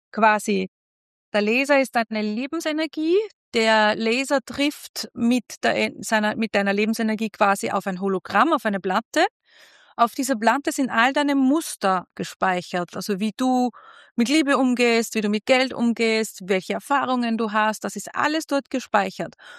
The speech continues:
Und wenn der Laser auf ein Hologramm fällt, kommt hinten eine Sy-, ein Symbol heraus. Das kennt man ja aus Star Wars und Star Trek und so weiter.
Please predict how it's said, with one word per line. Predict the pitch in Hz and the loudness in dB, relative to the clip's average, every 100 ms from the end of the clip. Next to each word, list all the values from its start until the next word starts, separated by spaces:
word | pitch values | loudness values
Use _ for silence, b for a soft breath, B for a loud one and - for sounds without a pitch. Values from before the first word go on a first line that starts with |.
| B B | B B
Und | 220 | 0
wenn | 220 | 2
der | 214 | 4
Laser | 202 247 330 339 277 | 4 4 4 4 4
auf | 262 | 4
ein | 240 | 0
Hologramm | 226 240 220 - 262 269 | 2 2 2 2 4 4
fällt, | - 220 190 220 | 2 2 2 0
kommt | - 202 | -2 -2
hinten | 233 277 - 254 | 2 2 0 -2
eine | - 233 233 | 0 2 0
Sy-, | - | 0
ein | 240 226 | 0 0
Symbol | 247 220 220 208 | 2 2 4 2
heraus. | 190 156 160 - | 2 -2 -2 -4
Das | - - | -12 -6
kennt | 196 196 | -4 -4
man | 202 190 | -4 -2
ja | 190 | 0
aus | 180 175 | -2 -4
Star | - 170 185 | -4 -4 -2
Wars | 196 - | -4 -4
und | 180 | -10
Star | - 190 | -6 -6
Trek | 185 185 - | -4 -8 -6
und | 180 | -8
so | 190 | -6
weiter. | 185 196 - - 254 | -2 -2 0 2 2